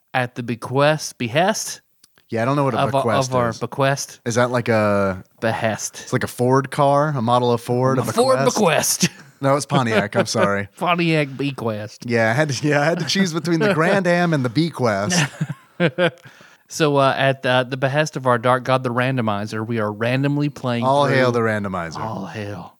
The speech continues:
Speaker 1: The, uh, all the Super Nintendo games.
Speaker 2: Randomly.
Speaker 1: Randomly.
Speaker 2: He's, he
Speaker 1: And
Speaker 2: or
Speaker 1: so
Speaker 2: she
Speaker 1: far, it has not been, well, lately, it has not been fun. <laughs>
Speaker 2: Uh, there's Beavis and Butthead. I liked Beavis
Speaker 1: Yeah,
Speaker 2: and Butthead. We
Speaker 1: yeah.
Speaker 2: played that one recently. I liked
Speaker 1: Yep.
Speaker 2: that one.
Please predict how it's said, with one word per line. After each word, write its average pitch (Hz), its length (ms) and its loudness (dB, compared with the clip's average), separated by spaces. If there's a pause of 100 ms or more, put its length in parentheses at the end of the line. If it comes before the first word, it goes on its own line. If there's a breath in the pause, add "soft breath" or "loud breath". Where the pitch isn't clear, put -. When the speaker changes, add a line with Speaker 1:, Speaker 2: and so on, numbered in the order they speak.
(120)
Speaker 1:
The, 120 260 -6
uh, 120 300 -2
all 131 300 4
the 131 120 -6
Super 117 320 -4
Nintendo 127 400 0
games. 85 440 -12 (180)
Speaker 2:
Randomly. 101 640 2 (100)
Speaker 1:
Randomly. 98 920 -4
Speaker 2:
He's, 143 580 -2
he 147 220 2
Speaker 1:
And 156 80 0
Speaker 2:
or 170 140 4
Speaker 1:
so 175 120 4
Speaker 2:
she 160 140 2
Speaker 1:
far, 160 240 2
it 143 80 -2
has 117 180 -6
not 139 340 0
been, 143 460 0 (240)
well, 202 240 2
lately, 139 560 0
it 127 100 -4
has 135 140 -2
not 147 320 0
been 151 260 2
fun. 127 380 0 (180)
<laughs> 175 120 2 (240 loud breath)
Speaker 2:
Uh, 214 80 -2
there's 320 240 -2
Beavis 180 340 2
and 165 100 2
Butthead. 127 360 2
I 202 100 2
liked 233 260 0
Beavis 127 320 0
Speaker 1:
Yeah, 139 200 2
Speaker 2:
and 107 80 0
Butthead. 117 120 0
We 175 120 0
Speaker 1:
yeah. - 80 -2
Speaker 2:
played 147 160 2
that 120 120 2
one 117 120 -2
recently. 107 480 -4
I 143 80 -2
liked 147 160 0
Speaker 1:
Yep. 110 100 -4
Speaker 2:
that 90 160 -2
one. 101 280 -4